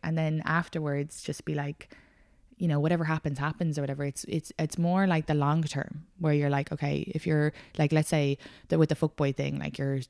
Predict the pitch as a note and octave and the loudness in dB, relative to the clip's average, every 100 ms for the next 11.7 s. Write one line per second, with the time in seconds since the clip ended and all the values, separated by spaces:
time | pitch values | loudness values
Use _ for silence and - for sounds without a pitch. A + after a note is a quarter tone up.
0 | - D3 D#3 D3 - C3+ C#3 - - D3 | -6 -2 2 2 2 -2 -2 -4 -2 -2
1 | C#3 - D#3+ D3+ C#3+ C#3 D#3 D3 C#3+ - | -2 -2 0 2 0 0 0 2 2 -2
2 | - D#3+ D3+ C#3 - E3+ E3 C#3+ C3+ E3 | -2 0 0 0 2 2 2 0 0 2
3 | E3+ - A#3 - A3+ A3+ - C#4 A3+ - | 0 2 2 2 0 0 2 4 4 4
4 | F#3 F3+ F#3 F3+ - - _ G3 G3 G3+ | 2 6 6 4 -2 -14 _ 0 4 4
5 | G#3 A3+ G3+ F3 E3 - F3 E3+ F#3+ G3 | 4 4 2 0 -2 0 0 2 2 4
6 | A#3 A3 - _ G#3+ A#3 - - - - | 2 0 -6 _ 8 8 8 2 -20 -20
7 | - - - G3 F#3 A#3 A3 G3+ - G3+ | -20 -20 -4 -2 4 4 4 2 4 6
8 | F#3 F3 G#3+ G3+ - F3 - F3 G3+ G3 | 6 6 6 6 4 2 2 4 4 4
9 | E3 E3 D#3+ D#3+ - - - - - - | 0 0 0 0 -4 -20 -20 -20 -20 -20
10 | - - - - - - - G3 F#3 D#3+ | -20 -20 -20 -20 -18 -6 -2 2 2 6
11 | E3+ E3 C3 B2 G3 E3 - | 6 6 4 4 2 2 -2